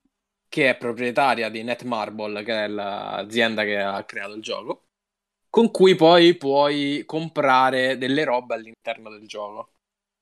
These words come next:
Cioè, quindi praticamente il gioco diventa una sorta di Second Life in cui effettivamente gira del denaro vero, eh, sotto forma di criptovaluta.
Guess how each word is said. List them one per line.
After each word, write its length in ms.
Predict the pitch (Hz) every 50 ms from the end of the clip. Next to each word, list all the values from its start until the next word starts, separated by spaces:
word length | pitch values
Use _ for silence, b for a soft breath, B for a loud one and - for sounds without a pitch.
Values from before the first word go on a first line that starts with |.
| _ _
Cioè, 140 | - - 139
quindi 300 | - 190 208 196 165 147
praticamente 500 | 123 147 147 156 170 190 180 156 - 165
il 80 | 190 180
gioco 240 | 151 165 165 165 139
diventa 380 | 131 131 139 143 143 - 131
una 120 | 123 127 123
sorta 440 | 147 143 135 131 - - 135 127
di 360 | 123 127 127 131 127 120 113 b b b _ _ _ _ _ _ _ _ _ _ _ _ _ _ _ _ _ _
Second 400 | _ - 156 143 131 160 165 160
Life 340 | 143 135 143 151 156 - - 139
in 60 | 117
cui 160 | - 170 196
effettivamente 600 | 185 - - - 127 123 160 214 - 240 - 117
gira 320 | 107 117 143 180 185 160
del 180 | 127 120 117 113
denaro 340 | 113 113 123 131 123 113 110
vero, 420 | 123 139 107 104 104 95 104 - _ _ _ _ _ _ - -
eh, 320 | - - - - - - -
sotto 280 | - - - - - 117
forma 260 | 123 127 120 117 113
di 60 | 113
criptovaluta. 720 | 107 110 110 - - 113 107 101 101 101 - - - -